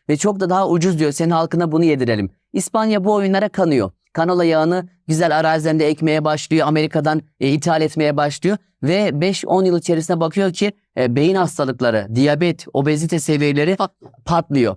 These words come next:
Speaker 1: Bir anda patlamaya başlıyor. Ve İspanya kanola yağını araştırmaya başlıyor. Fareler üzerinde bu, e, doktor, e, kişinin de yaptığı gibi deneyler yapılıyor fareler üzerinde.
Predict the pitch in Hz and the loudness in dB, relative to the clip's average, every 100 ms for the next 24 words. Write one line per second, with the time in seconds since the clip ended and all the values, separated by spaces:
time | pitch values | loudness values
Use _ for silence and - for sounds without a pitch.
0 | - 180 156 165 156 165 143 139 135 127 | 0 0 2 0 0 -2 0 0 2 0
1 | 120 113 110 - _ 156 175 - 214 208 | -2 -2 -2 -4 _ -2 -2 0 0 0
2 | 202 175 185 185 165 160 180 160 160 - | 0 0 0 2 2 2 0 0 0 -2
3 | 160 170 160 139 - 151 208 - _ _ | 0 0 0 -2 -2 -2 -2 -4 _ _
4 | - 160 165 202 208 170 165 160 190 190 | -4 0 0 0 0 0 0 0 0 2
5 | 180 175 143 143 160 156 180 175 107 135 | 2 2 0 0 0 0 0 0 0 0
6 | 135 135 - 175 170 165 160 - 175 156 | 0 -2 -2 0 2 2 0 0 0 0
7 | 143 139 151 175 190 196 - 196 196 190 | 0 0 0 2 2 0 0 0 0 0
8 | 180 185 185 180 175 180 | 0 2 0 0 0 0